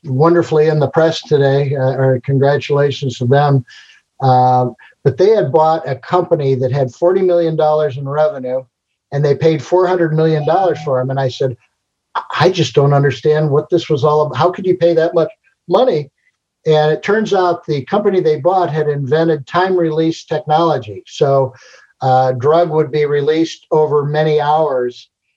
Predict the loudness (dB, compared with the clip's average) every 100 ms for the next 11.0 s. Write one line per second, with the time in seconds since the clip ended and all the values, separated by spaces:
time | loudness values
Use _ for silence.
0 | _ -6 -4 -4 -2 -2 -2 0 0 2
1 | 2 0 0 0 -2 -4 -4 0 0 0
2 | -2 -4 -2 0 2 0 0 -2 -4 -6
3 | 0 0 2 0 -2 -6 -4 -2 0 -2
4 | -2 0 0 -2 _ _ _ -6 -6 0
5 | 0 2 2 2 0 2 0 -2 -6 -2
6 | 0 0 -2 -8 -8 -4 -2 0 0 0
7 | -4 -4 -6 -4 0 0 2 0 0 0
8 | -4 _ _ _ _ _ _ -4 0 2
9 | 2 0 -4 -10 -20 _ -20 -20 -20 _
10 | _ -8 0 2 2 0 0 -2 -6